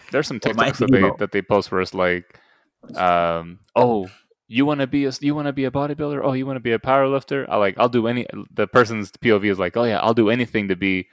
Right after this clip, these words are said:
Speaker 1: like, a powerlifter, bodybuilder, like, CrossFitter." And then it's like the other person,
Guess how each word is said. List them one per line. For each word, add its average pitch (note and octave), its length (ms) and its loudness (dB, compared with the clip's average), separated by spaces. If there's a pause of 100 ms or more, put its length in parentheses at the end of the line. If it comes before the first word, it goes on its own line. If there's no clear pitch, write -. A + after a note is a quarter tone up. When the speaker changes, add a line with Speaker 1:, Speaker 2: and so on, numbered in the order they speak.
(380)
Speaker 1:
like, F#2 160 -8
a F2 60 -6
powerlifter, F#2+ 480 -4
bodybuilder, F2+ 640 -4
like, F#2+ 120 -14
CrossFitter." F#2+ 440 -2 (460)
And G2 180 -2
then F#2 120 -4
it's F2+ 140 -8
like F2 200 -2
the - 100 -2
other F#2+ 140 0
person, F#2 360 -4